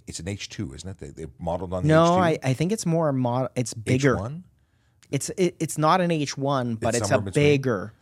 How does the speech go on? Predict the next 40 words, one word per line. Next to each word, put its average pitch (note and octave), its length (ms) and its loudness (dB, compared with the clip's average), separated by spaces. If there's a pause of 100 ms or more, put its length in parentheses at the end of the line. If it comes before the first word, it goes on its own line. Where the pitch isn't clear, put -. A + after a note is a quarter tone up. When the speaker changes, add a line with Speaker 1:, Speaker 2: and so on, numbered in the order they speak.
(100)
Speaker 1:
So A2 260 -2
Speaker 2:
It's, - 260 -6
it's C3+ 120 -8
in D#3+ 140 2
between C#3+ 320 -2
the C3 160 -2
H B2+ 240 -6
two A#2+ 180 -2
and G#2+ 80 -2
H G#2+ 260 -6
one, G#2+ 220 -4
and F#2 140 -4
it's G#2 180 -6
a, - 180 -10
a B2+ 100 -6
full D3 340 0
E G#2 160 -4
V A2+ 300 -10 (280)
Speaker 1:
So - 220 -6
if, - 80 -20
Speaker 2:
vehicle. G2 420 -4
Speaker 1:
if G#2 220 -10
H D#3+ 260 -6
one C#3+ 140 -4
is A2 140 -6
the G#2 80 -4
Humvee G2 420 -6
equivalent, D2+ 520 -10
and F2 100 -8
then F2+ 100 -6
there's F2+ 160 -8
an F#2 140 -10
H F#2+ 260 -10
two G2+ 140 -8
was E2 140 -10
the D#2 80 -14
smaller F#2+ 400 -6
one G2+ 220 -6
built E3+ 160 2
Speaker 2:
Yeah, E3+ 240 6